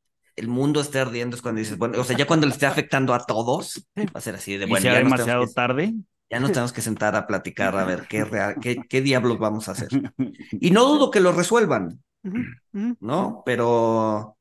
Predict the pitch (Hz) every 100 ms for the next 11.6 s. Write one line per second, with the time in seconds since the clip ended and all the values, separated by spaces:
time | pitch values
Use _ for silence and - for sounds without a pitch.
0 | _ _ _ _ _ _ _ _ 135 143
1 | 139 156 151 147 - 123 123 113 110 107
2 | - - 92 95 95 90 78 139 139 143
3 | 143 135 131 120 101 - 110 107 104 107
4 | 92 85 - - _ _ _ _ _ _
5 | 269 214 113 98 - - - 107 110 101
6 | 92 85 65 82 76 71 - - _ _
7 | _ _ - 233 311 247 240 247 - -
8 | - 214 190 175 160 - _ _ _ _
9 | _ _ _ 196 185 180 175 170 170 147
10 | 196 214 208 - 226 214 190 156 123 120
11 | _ _ _ - 160